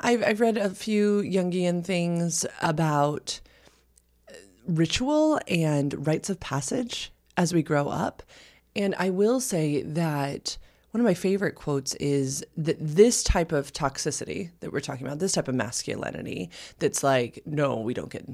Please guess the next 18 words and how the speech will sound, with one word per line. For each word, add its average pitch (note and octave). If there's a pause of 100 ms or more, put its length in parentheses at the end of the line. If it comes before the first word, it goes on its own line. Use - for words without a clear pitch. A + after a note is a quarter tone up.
you C#3+
know, B2
real D3+
men C3
don't A#2
shed A#2+
their A2
feelings, C3
real F3
men C3+
don't A#2
cry." B2+
That's -
even, G#3+
like, B2
a A#2+
saying, -
right? D#3+